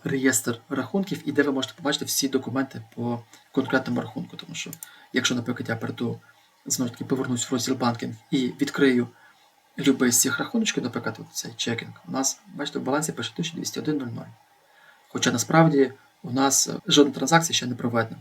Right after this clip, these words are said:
Та, якщо я йду в розділ Categorized, я тут не побачу нічого. Якщо ви хочете побачити транзакції, які, які нам дали цю суму, тоді ви переходите в Chart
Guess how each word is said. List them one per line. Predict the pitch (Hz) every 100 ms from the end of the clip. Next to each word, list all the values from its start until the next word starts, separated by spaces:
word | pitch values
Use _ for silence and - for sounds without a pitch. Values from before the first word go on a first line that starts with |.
| -
Та, | 123
якщо | 113 - -
я |
йду | -
в | 127
розділ | 123 -
Categorized, | 127 131 139 180 - - - - _ _
я | 131
тут | - 120
не |
побачу | 113 143 -
нічого. | 120 - 120 113 - _ _ _ _ _ _ _ _ _ _ - -
Якщо | 135 127 151
ви | 127
хочете | 113 127 -
побачити | - 156 180 - 165 - - _ _ _ _ _ _
транзакції, | 139 123 127 120 123 117
які, | 127 120 - 139 - _ _ _ _
які | 139 113 135
нам | 120 123
дали | 135 117
цю | - 123
суму, | - 117 117 - - - _
тоді | 139 156 160
ви | 135
переходите | 131 123 123 120
в | 120
Chart | 135 131